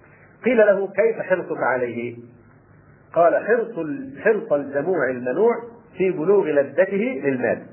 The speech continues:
يعني تخيل رجل، تخيل رجلا جموعا منوعا،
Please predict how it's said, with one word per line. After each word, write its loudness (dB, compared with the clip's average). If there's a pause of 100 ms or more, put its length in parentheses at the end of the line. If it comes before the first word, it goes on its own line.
(760)
يعني -4
تخيل 0
رجل، 0 (480)
تخيل 2
رجلا 4 (220)
جموعا 0
منوعا، -2